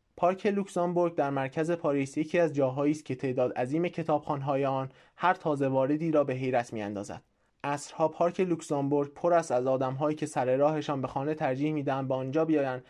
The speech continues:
و پاچه‌هایشان را بالا بزنند، پاهایشان را در آب شناور کنند و کتاب بخوانند. تعداد کتاب فروشی‌ها و عظمتشان برای من که نخستین بار بود به پاریس می‌رفتم، تنها حیرت انگیز نبود،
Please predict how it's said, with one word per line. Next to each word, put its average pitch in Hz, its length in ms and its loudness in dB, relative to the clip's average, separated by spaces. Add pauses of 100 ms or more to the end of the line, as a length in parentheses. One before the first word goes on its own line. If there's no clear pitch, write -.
(160)
و 143 60 -4
پاچه‌هایشان 160 760 0
را 139 100 2
بالا 143 300 4
بزنند، 139 440 -2 (260)
پاهایشان 156 560 0
را 135 80 0
در 131 180 2
آب 151 200 2
شناور 151 420 2
کنند 156 300 -2
و 139 40 -2
کتاب 127 400 -4
بخوانند. 107 440 -12 (100)
تعداد 208 360 0
کتاب 196 400 0
فروشی‌ها 185 460 0
و 156 40 4
عظمتشان 160 680 0
برای 156 260 2
من 151 200 -2
که 147 100 -6
نخستین 147 520 -4
بار 175 180 4
بود 185 160 0
به 170 120 0
پاریس 151 380 0
می‌رفتم، 147 440 -2
تنها 143 380 -6
حیرت 143 360 0
انگیز 131 320 -4
نبود، 117 340 -6